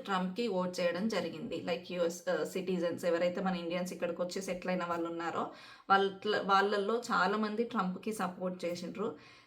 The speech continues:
So, రిటర్న్ మనకి ఏం పడుతుంది బాబుజీ, ఇక టుల్లు అన్నట్టు. <laughs> So, చాలా జాగ్రత్తగా ఉండండి. మన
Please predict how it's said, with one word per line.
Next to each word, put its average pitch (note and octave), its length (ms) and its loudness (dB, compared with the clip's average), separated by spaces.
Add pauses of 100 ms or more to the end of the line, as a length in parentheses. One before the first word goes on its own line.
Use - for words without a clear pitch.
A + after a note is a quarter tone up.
(140)
So, G3+ 120 4
రిటర్న్ A3+ 360 4
మనకి G#3+ 260 0
ఏం G#3 140 4
పడుతుంది G#3 440 2
బాబుజీ, F#3 400 2
ఇక F3+ 160 -6
టుల్లు A3 440 6
అన్నట్టు. F3+ 680 0
<laughs> - 480 4 (580)
So, G#3 40 0 (800)
చాలా G3 220 6
జాగ్రత్తగా G3+ 600 2
ఉండండి. F#3+ 580 0
మన G3 460 0